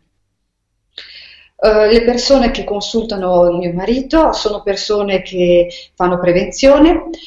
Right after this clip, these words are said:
oppure pens-, eh, persone per le quali l'allopa-, la medicina allopatica non può più niente,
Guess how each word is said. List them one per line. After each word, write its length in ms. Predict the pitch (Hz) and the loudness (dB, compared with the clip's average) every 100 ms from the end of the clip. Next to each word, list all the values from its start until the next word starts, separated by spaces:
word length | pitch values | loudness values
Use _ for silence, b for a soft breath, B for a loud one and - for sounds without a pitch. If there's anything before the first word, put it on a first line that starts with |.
| B B | B B
oppure 640 | - 214 - 233 233 214 220 | -4 -4 0 2 4 4 2
pens-, 400 | 202 196 - - | -4 -6 -10 -6
eh, 260 | 151 190 185 | -2 -2 -2
persone 720 | 202 - 226 220 208 - 170 | -6 -2 -2 0 -4 -8 -8
per 140 | 202 | -4
le 160 | 196 196 | -4 -2
quali 640 | 208 202 202 196 190 190 | 0 2 2 0 0 0
l'allopa-, 400 | 185 180 185 180 180 | 0 0 0 -2 -4
la 120 | 185 | -8
medicina 540 | 180 180 - 220 196 170 | -8 -8 -6 -2 0 2
allopatica 640 | 175 175 190 185 175 180 | 2 2 -2 -4 -6 -4
non 180 | 175 175 | -4 -6
può 140 | 190 | -8
più 180 | - 185 | -10 -6
niente, 580 | 180 170 170 - 262 | -2 -2 -2 -6 -8